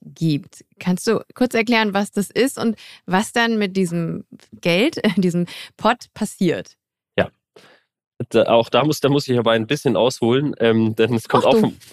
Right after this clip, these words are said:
Speaker 2: kommt auch vom Anfang, ähm, dass wir am Anfang gesagt haben, okay, wir haben jetzt nicht unendlich viel zu Geld zur Verfügung, sowieso nicht, äh, auch jetzt nicht.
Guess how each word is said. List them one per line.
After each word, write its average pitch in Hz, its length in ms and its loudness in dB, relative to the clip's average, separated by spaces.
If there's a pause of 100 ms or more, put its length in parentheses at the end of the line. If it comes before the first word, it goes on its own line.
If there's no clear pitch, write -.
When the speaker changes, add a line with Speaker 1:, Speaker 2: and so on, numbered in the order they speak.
(100)
Speaker 2:
kommt 131 200 0
auch 131 120 2
vom 135 160 -2
Anfang, 131 460 0 (500)
ähm, 110 640 0 (220)
dass - 180 -4
wir 120 100 2
am - 80 0
Anfang 127 240 0
gesagt 113 220 0
haben, 120 60 -2
okay, 120 180 -2
wir 104 80 0
haben 104 120 0
jetzt 113 120 -4
nicht 113 160 -4
unendlich 98 320 -2
viel 101 140 -8
zu - 120 -20
Geld 104 200 2
zur - 80 -18
Verfügung, 143 340 -2
sowieso 104 320 -2
nicht, 160 300 -2
äh, 82 80 -2
auch - 200 -6
jetzt - 280 -6
nicht. 151 240 -2